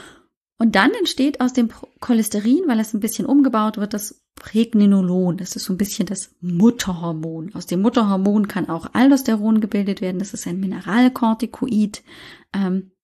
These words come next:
darum brauchen wir uns nicht kümmern. Aber aus einem Pregnenolon kann dann eben auch, ähm, praktisch weiter, wie in so einem Fahrplan, in so einer richtig ab-, ganz geordneten Reihe,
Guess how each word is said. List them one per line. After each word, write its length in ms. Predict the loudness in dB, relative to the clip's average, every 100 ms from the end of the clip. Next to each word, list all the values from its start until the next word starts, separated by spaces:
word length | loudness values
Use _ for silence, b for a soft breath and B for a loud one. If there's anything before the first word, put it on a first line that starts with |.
| _ -2
darum 400 | 0 0 -2 -4
brauchen 240 | -6 -4
wir 60 | -2
uns 120 | 0
nicht 160 | -2
kümmern. 380 | 2 4 4 2 B B B -8
Aber 360 | -2 0 0
aus 160 | -2 -4
einem 140 | -4
Pregnenolon 720 | -2 2 4 4 2 2 0
kann 200 | 0 0
dann 160 | 0 0
eben 280 | -2 -4 -4
auch, 320 | -6 -8 -10 B B B -8
ähm, 280 | -4 -4 -6 _
praktisch 720 | -6 -6 -4 -6 -6 -10 _ _ _ _ _ _ -6
weiter, 680 | -4 0 -2 2 2 2 0 _
wie 260 | -2 4 4
in 240 | 4 2
so 140 | 4 2
einem 180 | 0 -2
Fahrplan, 960 | -10 -14 -6 -4 -4 -4 -2 2 2
in 140 | 2 0
so 80 |
einer 340 | -2 -4 -6 -4
richtig 400 | -4 -4 -6 _ _ _ _ _ _ _ _ -10
ab-, 280 | -10 -10 -16 -6
ganz 340 | 2 4 4
geordneten 600 | -2 0 0 0 -4 -6
Reihe, 480 | -6 -2 2 2